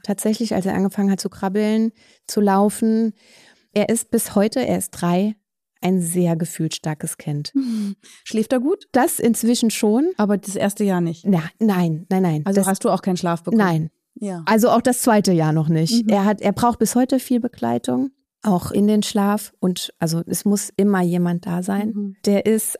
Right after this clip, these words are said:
Speaker 1: alle zwei Stunden aufgewacht, wie so ein Uhrwerk.
Speaker 2: Mhm.
Speaker 1: Alle zwei Stunden.
Speaker 2: Und die Familie ist dann strapaziert gewesen. Okay, aber du hast noch ein zweites Kind bekommen.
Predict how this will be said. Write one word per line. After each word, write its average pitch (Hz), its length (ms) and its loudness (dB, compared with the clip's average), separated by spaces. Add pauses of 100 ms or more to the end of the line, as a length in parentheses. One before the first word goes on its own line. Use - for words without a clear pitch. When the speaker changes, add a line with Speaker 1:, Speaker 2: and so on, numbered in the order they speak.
Speaker 1:
alle 220 300 4
zwei 185 380 0
Stunden 180 360 -2
aufgewacht, 160 640 -4
wie 233 80 2
so 226 120 4
ein 214 40 2
Uhrwerk. 170 680 0
Speaker 2:
Mhm. 185 420 -8
Speaker 1:
Alle 190 220 2
zwei 175 240 -2
Stunden. 165 520 -4 (140)
Speaker 2:
Und 196 160 -2
die 208 80 -4
Familie 202 480 0
ist - 240 -6
dann 190 100 -2
strapaziert 190 600 -8
gewesen. 214 380 -4
Okay, - 280 -8
aber 170 100 -8
du 170 140 -6
hast 175 180 -6
noch 220 140 0
ein 208 60 -2
zweites 202 360 -2
Kind 440 220 -4
bekommen. 262 480 -2